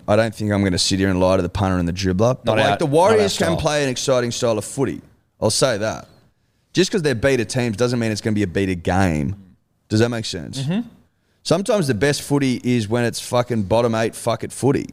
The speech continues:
Speaker 2: Yeah.
Speaker 1: And playing fuck it footy this early in the season is what the Warriors do.
Speaker 2: Yes, they do.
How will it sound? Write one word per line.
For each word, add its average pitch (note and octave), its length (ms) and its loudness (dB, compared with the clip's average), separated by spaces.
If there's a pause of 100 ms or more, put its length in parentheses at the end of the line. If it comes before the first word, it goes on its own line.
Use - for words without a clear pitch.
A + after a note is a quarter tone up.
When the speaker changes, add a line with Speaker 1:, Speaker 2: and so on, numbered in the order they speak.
(100)
Speaker 2:
Yeah. A2+ 200 0 (560)
Speaker 1:
And B2 80 2
playing E3+ 220 2
fuck C#3+ 260 -2
it A2 80 -6
footy C3+ 240 0
this A#2+ 160 -2
early A#2 180 4
in G#2+ 80 -2
the G2+ 80 -4
season G#2 420 -2
is G2+ 240 -4
what G2+ 380 -2 (180)
the G#2 80 -4
Warriors F#2 520 2
do. E2+ 500 -2
Speaker 2:
Yes, A2 340 0
they G#2 140 2
do. F#2 340 -2